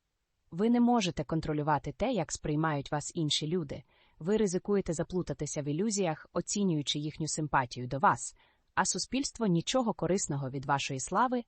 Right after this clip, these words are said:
не набуде. Існує п'ять найкорисніших цінностей. Вони парадоксальні і, на перший погляд, здаються негативними. Однак їх прийняття здатне змінити життя на краще.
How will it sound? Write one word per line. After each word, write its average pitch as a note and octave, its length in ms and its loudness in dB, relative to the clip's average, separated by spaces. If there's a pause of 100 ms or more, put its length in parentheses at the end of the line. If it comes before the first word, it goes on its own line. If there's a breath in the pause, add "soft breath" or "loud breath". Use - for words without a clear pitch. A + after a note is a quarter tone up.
(160)
не D#3+ 160 0
набуде. C#3 480 -4 (720)
Існує C4 400 2
п'ять G#3 340 0
найкорисніших E3 760 0
цінностей. B2+ 600 -6 (480)
Вони F#3+ 240 2
парадоксальні F3+ 960 2
і, F#3+ 100 0
на F3+ 120 4
перший F3+ 360 2
погляд, A3 500 0
здаються D#3 520 -2
негативними. C3 760 -4 (380)
Однак F3 400 0
їх G3 220 -2
прийняття E3+ 640 -2
здатне E3 440 0
змінити D3+ 500 -2
життя C#3+ 360 -2
на C3+ 140 -4
краще. - 560 -6